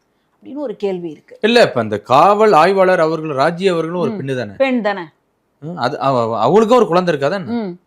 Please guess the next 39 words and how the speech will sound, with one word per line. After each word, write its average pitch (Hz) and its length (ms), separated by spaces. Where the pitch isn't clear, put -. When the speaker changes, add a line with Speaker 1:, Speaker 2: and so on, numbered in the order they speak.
Speaker 2:
இதே 135 200
ஒரு 208 180
பத்து 160 160
வயது 151 200
சிறுமிக்கு 180 320
இதே 160 180
அந்த 165 360
உடம்புல 170 340
துர்நாற்றம் 147 500
அடிச்சா, 135 380
Speaker 1:
ம். 202 180
Speaker 2:
அவ 135 340
ஒரு 127 140
ப-, 127 140
தாய்க்கு 175 320
என்ன 156 240
மனசு 147 400
பதபதக்கும்? 127 560
Speaker 1:
எவ்வளவு 214 460
பாடா 202 340
இருக்குங்க. 160 380
ஒரு 190 480
குழந்தைய 240 460
வந்து 202 280
கருவுல 247 260
தாங்கிறது 190 480
எவ்வளோ 226 440
பெரிய 170 260
வேதனைங்க. 160 840
அந்த 190 220
குழந்தை 208 360
வந்து 196 560
இப்படி, 190 340
ஆ, 180 420
இருக்கும், 175 280
அப்படியா 190 420
இருக்கும், 185 340
ஒரு 185 180
கழிச்சு 196 340